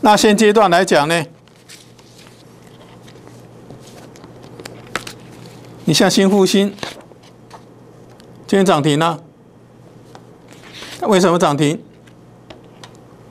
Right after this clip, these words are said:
为什么创新高？为什么涨停？九月啊，九月大盘呢？九月大盘是往下跌，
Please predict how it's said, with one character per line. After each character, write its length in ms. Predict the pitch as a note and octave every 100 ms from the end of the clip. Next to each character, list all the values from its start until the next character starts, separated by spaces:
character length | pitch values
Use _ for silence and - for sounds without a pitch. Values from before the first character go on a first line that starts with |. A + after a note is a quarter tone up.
| - - - - - - - - - -
为 160 | G#3
什 80 | F#3+
么 80 | F3+
创 180 | G3+ F#3
新 160 | F#3+
高？ 180 | F#3 F#3+
为 160 | G3+ F#3
什 120 | E3+
么 40 | E3+
涨 200 | D3+ C#3+
停？ 280 | C#3 D3+ - - - - - - - -
九 220 | D3+ F3
月 220 | G3+ E3+
啊， 140 | G2+ - _ _ _ - - - - - - - - - - - - - -
九 180 | D#3+
月 120 | G3 G3
大 180 | G3 D3+
盘 200 | C#3+ E3
呢？ 200 | E3+ D3 - _ _ _ _ - _ - - - - - - - - - - - - - - - - - - - - - - -
九 160 | E3+ F#3
月 60 |
大 180 | G#3 F#3
盘 160 | E3 E3+
是 100 | G3+
往 160 | D#3
下 160 | F#3 F3
跌， 320 | D#3 D3+